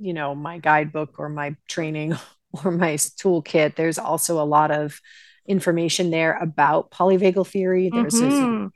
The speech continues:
Speaker 1: a massive list of resources of books for people to, to read or podcasts. Like, so if anything that I've said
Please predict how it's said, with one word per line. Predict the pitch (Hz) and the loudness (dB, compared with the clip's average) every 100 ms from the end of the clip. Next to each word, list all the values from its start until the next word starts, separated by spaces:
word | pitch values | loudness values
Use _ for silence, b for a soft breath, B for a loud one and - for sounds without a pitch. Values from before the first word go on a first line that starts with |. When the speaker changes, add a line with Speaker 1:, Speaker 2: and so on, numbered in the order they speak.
| 180 | -6
Speaker 1:
a | 165 | -2
massive | 180 180 175 196 - 170 | 0 4 6 6 4 2
list | 165 170 - - | 2 2 0 -4
of | 160 165 | -8 -4
resources | 160 170 165 156 160 151 147 | -2 -2 -2 -2 -2 -4 -6
of | 170 151 151 | -6 -8 -2
books | 208 - - | -2 -2 -2
for | 185 | -2
people | - 190 180 | -2 -2 -2
to, | 180 165 - | -2 -4 -6
to | - 175 | -2 -2
read | 165 170 165 160 | 2 2 2 2
or | 147 143 b b b b | 0 0 b b b b
podcasts. | - 196 196 190 180 | 2 4 6 4 4
Like, | 180 | 2
so | 160 190 | 2 4
if | 170 - | 4 2
anything | 220 226 208 | -2 0 0
that | 170 | 2
I've | 156 | 2
said | 147 - 269 190 160 156 160 | 2 2 4 4 4 2 -4